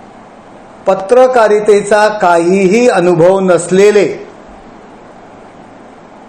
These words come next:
उद्धव ठाकरे हे सामनाचे संपादक झाले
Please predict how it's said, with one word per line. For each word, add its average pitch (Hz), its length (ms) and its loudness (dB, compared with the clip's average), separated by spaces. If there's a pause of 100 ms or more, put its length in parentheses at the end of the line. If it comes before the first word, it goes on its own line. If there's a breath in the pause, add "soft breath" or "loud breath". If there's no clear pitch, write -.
(1200)
उद्धव 147 380 -4
ठाकरे 170 680 -2 (1160)
हे 151 100 -4
सामनाचे 160 720 -2
संपादक 156 680 -2
झाले 147 580 -4